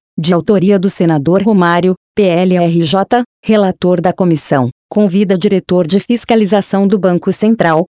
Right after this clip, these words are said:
Ailton Santos, a depor no colegiado, R E Q cento e quinze dois mil e vinte e quatro.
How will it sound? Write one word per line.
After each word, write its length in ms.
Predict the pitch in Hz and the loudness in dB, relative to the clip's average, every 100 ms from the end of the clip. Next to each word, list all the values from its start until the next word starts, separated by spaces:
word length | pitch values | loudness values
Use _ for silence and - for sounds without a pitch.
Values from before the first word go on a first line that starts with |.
| - | -2
Ailton 420 | 190 196 202 202 | -2 0 0 -2
Santos, 560 | - - 160 147 131 - _ - | -2 -2 -2 -2 -6 -8 _ -4
a 80 | 175 | -2
depor 440 | 165 - 180 180 | -2 -2 0 0
no 100 | 180 | 0
colegiado, 720 | 196 190 185 175 165 175 190 - _ | 0 0 0 0 0 0 -2 -6 _
R 360 | 190 185 170 160 | 0 2 2 0
E 60 | 151 | 0
Q 160 | 170 | -2
cento 280 | 165 262 262 | 0 -2 -2
e 40 | |
quinze 400 | 240 196 190 180 | 0 0 2 2
dois 240 | 180 175 151 | 0 0 2
mil 160 | 196 | 0
e 40 | 196 | 2
vinte 240 | 196 220 | 0 0
e 60 | 214 | -2
quatro. 480 | - 151 131 - | -2 -2 -2 -6